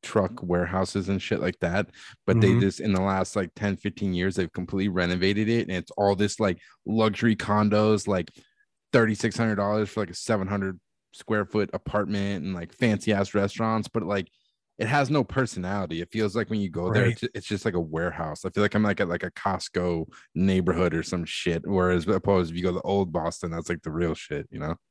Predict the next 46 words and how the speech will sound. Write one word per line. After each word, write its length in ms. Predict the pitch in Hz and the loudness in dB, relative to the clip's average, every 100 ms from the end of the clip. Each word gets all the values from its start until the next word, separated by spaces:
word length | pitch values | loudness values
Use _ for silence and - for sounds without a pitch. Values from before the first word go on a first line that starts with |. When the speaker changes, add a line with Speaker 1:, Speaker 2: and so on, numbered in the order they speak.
| - | 0
Speaker 2:
Totally. 500 | 120 131 95 92 98 - | 2 2 0 -6 -12 -10
And 180 | 120 123 | -8 -6
Speaker 1:
Yeah. 100 | 117 | 0
Speaker 2:
yeah, 380 | 131 135 120 90 - - - - | 2 2 0 -2 -8 -16 -8 -2
it's 200 | 151 - | -2 -2
funny 340 | 151 180 156 | 0 4 2
too, 240 | 113 151 | 4 2
'cause 200 | 131 117 | 2 0
it's 200 | 113 104 117 | -2 -4 -2
like, 160 | 110 | -2
I 80 | 113 | -2
feel 160 | - 147 | 0 2
like 140 | 117 | 2
such 200 | - 107 | -2 -6
a 40 | 98 | -6
hypocrite 480 | 131 139 - 104 | -4 -4 -4 -4
sometimes 460 | - 104 110 107 98 | -4 -4 -2 -2 -2
because 680 | 101 104 110 104 98 95 - _ _ - - | -4 -2 0 0 0 -4 -6 _ _ -20 -4
even, 240 | 175 214 185 | 2 4 4
like, 160 | 123 | 4
Vail, 600 | 107 120 123 123 120 110 _ _ _ _ _ | 2 2 4 4 4 2 _ _ _ _ _
like, 260 | 107 113 90 - - | -8 -6 -6 -14 -10
Vail 300 | 104 110 110 | -2 2 2
Resort, 500 | 101 101 104 92 - | 2 0 -2 -4 -6
you 80 | 110 | -6
know, 200 | 110 107 | -2 -2
like, 200 | 104 101 | -2 -2
there's 340 | 104 98 95 | -4 -4 -4
kind 180 | - 107 | -4 -4
of 60 | |
the 100 | 95 | -4
Vail 280 | 90 107 107 | -4 0 0
Village 420 | 101 120 120 117 | 2 2 2 0
side, 460 | - 120 113 113 107 | -2 -2 -2 -2 -2
and 180 | 101 101 | -4 -6
then 200 | 98 98 | -6 -6
there's 300 | 95 92 - | -6 -8 -10
what's 160 | 92 | -12
called 200 | - 101 | -6 -6
the 80 | 92 | -4
Lion's 400 | 90 95 98 98 | -6 -4 -6 -6
Head 160 | 98 90 | -8 -6
side. 220 | 98 92 | -6 -6
It's 120 | - | -4
all, 260 | 101 95 90 | 0 0 -2
like, 260 | 90 85 | -4 -8